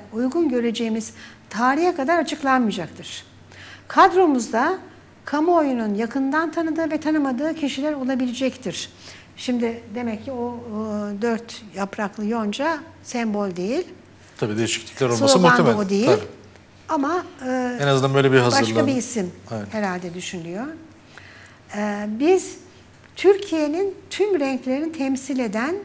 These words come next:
Speaker 1: ve dört siyasi eğilimi milli menfaatlerimiz temelinde bir araya getiren genç, dinamik ve azimli bir kadroyuz." Davutoğlu'nu tarif etmiyor bu.
Speaker 2: <laughs>
Speaker 1: Babacan ediyor da öbürünü etmiyor.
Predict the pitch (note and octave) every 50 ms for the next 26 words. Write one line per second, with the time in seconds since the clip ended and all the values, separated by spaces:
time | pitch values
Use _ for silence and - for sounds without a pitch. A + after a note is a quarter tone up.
0 | - - - - - - - - - - B3+ C4+ B3 G#3+ C4 D#4+ F#4 E4+ - -
1 | - C4+ C4 C4 B3+ B3+ - - C#4+ B3+ B3 B3 B3 A#3 A3 A#3 A#3+ C#4 D#4 D4
2 | C4+ B3+ B3 C#4 D4 C4+ B3+ B3 A#3 - - A#3 A3+ A3+ - A#3+ A#3 B3 C#4 D4+
3 | D4+ - - A#3+ A#3 A#3 A#3 B3 B3+ C4 C#4 A#3 A#3+ C4 C4 B3 A#3 A3 G#3 G3
4 | F#3+ F#3 G3+ A3+ A3+ - A#3+ A3 A#3+ C4 D#4 F4 F4+ - - - - - - -
5 | - - A3+ G#3 G3+ A#3+ C4+ E4 G4 F#4 F4+ - - - B3+ B3 C4 C4 D4 F#4
6 | F4 - - C#4+ B3+ B3 A3+ C4 C4 C4 B3+ A3+ G#3 - G3 F3+ F3 E3 E3+ E3
7 | E3 G#3 D4 F4+ - - - - - - - - - - - - - - - -
8 | - - - A3 A3 B3 A#3+ A#3+ A#3 A3 G#3+ G#3 G#3+ A3+ A3+ G#3+ - G#3+ G#3+ G#3+
9 | G#3 G#3+ A#3 A3 G#3+ - G3 F3+ F3 E3+ F#3 B3 - D3+ C3 - - C#3 - -
10 | - C4 - A#2+ - - - - - - A3 G#3 A3 A#3+ A#3 C4 B3 B3 B3 B3
11 | B3+ B3 F4+ F4+ E4+ - A#3+ A3 G3+ G#3 G#3 G#3+ A3+ A3 G#3 G#3+ - - F3+ F3+
12 | F3+ G#3